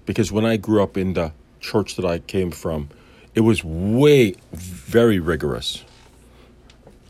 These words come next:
And people would call us legalism and legalistic, and that would upset me. Like, "How dare you call me that?" You know, Christians would say that, and, "You seem kinda loose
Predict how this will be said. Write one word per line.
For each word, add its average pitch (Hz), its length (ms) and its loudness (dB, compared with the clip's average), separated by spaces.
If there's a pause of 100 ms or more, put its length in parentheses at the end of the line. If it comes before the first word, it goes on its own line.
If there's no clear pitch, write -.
(480)
And 113 360 0
people 147 300 0
would 123 160 2
call 101 340 4
us 95 260 -4
legalism 92 600 -2
and 73 180 -6
legalistic, 78 680 -4
and 82 180 -10
that 160 120 0
would 160 100 2
upset - 380 -4
me. 92 200 -8 (760)
Like, 95 140 -6
"How 127 160 0
dare 110 180 2
you 104 140 0
call 95 280 -4
me 95 160 -2
that?" 87 260 -2 (240)
You 87 60 -6
know, 85 60 -4
Christians 92 460 -4
would 85 140 -4
say 85 200 -4
that, 80 280 -6
and, 69 180 -14 (680)
"You 107 80 -4
seem 175 200 -2
kinda 147 240 0
loose 85 540 -2